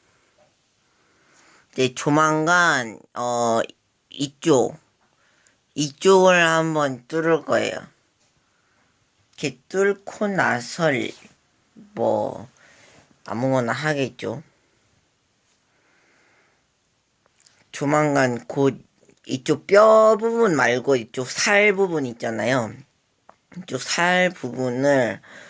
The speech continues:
여기로, 여기 부분을 딱 할 겁니다. 뚫을 거예요.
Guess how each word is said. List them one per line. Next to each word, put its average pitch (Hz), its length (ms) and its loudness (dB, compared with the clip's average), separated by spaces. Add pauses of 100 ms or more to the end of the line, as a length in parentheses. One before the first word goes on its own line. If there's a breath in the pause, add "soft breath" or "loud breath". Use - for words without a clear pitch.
(920 loud breath)
여기로, 104 440 -4 (100)
여기 120 340 -2
부분을 113 760 -4 (260)
딱 123 320 -2 (960)
할 160 180 -6
겁니다. 143 500 -2 (1700)
뚫을 139 200 -4
거예요. 131 280 4